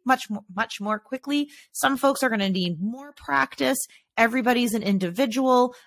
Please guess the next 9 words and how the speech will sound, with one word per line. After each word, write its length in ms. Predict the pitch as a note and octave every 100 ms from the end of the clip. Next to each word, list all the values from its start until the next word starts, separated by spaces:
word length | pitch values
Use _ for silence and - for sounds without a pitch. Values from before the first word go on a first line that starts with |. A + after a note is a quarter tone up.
| -
Again, 520 | G3 B3 A#3+ A#3+ A3+
this 220 | G3 G#3
is 160 | G#3+ F#3
why 520 | F#3+ F#3 F#3 F3+ F3+ F3+ _ _ _
having 340 | G#3+ A3 A3
somebody 360 | - G#3 F#3+ F#3
to 80 |
guide 440 | E3 D3+ D3+ E3 E3
you 360 | A3 A#3+ C4+